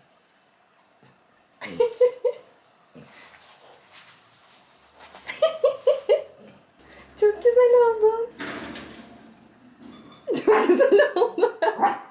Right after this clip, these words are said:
Bir de götürebilirim bu şekilde. Ama düşüyor kafasından. Şu an Yoda nasıl bu kadar sakin kalıyor hiçbir fikrim yok.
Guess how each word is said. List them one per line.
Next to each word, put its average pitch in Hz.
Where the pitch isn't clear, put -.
Bir -
de 277
götürebilirim 240
bu 240
şekilde. 185
Ama 247
düşüyor 208
kafasından. -
Şu 254
an 247
Yoda 269
nasıl 302
bu 302
kadar 294
sakin 277
kalıyor 285
hiçbir 277
fikrim 254
yok. 330